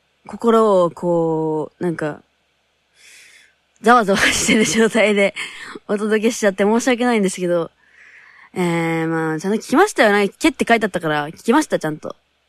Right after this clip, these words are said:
まあ、いろいろあるみたいだね。知らんけど。まあ、私もいろいろあるからね、人のこと言えないんですけど。で、えー、まあ、これも割と重大発表になっちゃうんですけど、まあ、だ-、どうせね、<laughs> リスナーさん興味ないだろうから、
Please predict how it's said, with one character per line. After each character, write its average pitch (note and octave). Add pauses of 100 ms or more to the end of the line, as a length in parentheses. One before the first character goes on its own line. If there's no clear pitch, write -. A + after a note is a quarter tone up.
(340)
ま E3+
あ、 -
い E3
ろ F3+
い -
ろ A#3
あ A3
る F4+
み E4+
た G3
い -
だ E3+
ね。 F3+ (840)
知 -
ら F#3
ん G3+
け F#3
ど。 C#3+ (160)
ま F3
あ、 -
私 A#3+
も F4+
い F4+
ろ G4+
い -
ろ A#4
あ -
る -
か C#4+
ら F3
ね、 F3+
人 A#3+
の C#4+
こ F#4
と B3+
言 G3
え -
な A3+
い C#4+
ん -
で C4
す -
け E3+
ど。 D#3 (400)
で、 D4 (320)
え F#3
ー、 F#3
ま F#3
あ、 F3+
こ G3+
れ A3
も A#3+
割 A#3+
と A3
重 A#3
大 C4
発 C#4+
表 -
に F#3+
な A3+
っ -
ち -
ゃ -
う F3+
ん F3
で E3
す -
け E3
ど、 F3+ (320)
ま G3+
あ、 F#3+
だ-、 A3
ど A3
う -
せ F4+
ね、 F#4+ (540)
<laughs> -
リ A3+
ス D4
ナ F4+
ー -
さ F#4
ん -
興 G4
味 C#4+
な C4
い -
だ G#3
ろ F3
う -
か E3
ら、 D#3